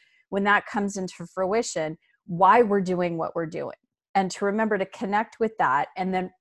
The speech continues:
remember that they are having their opinion. They are allowed to have their opinion, but to be neutral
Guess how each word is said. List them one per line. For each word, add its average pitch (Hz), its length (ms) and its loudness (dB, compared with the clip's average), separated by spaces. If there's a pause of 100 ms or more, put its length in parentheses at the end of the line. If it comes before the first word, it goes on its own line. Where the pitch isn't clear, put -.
remember 196 600 2
that 165 280 2 (880)
they 208 480 2
are 185 540 2
having 185 340 -2
their 156 200 2
opinion. 214 600 -2 (500)
They 180 160 6
are 175 220 4 (540)
allowed 190 460 6
to 277 60 4
have 202 280 2
their 175 180 4
opinion, 160 640 -8 (720)
but 202 300 2
to 226 180 -2
be 214 180 -2
neutral 214 680 -2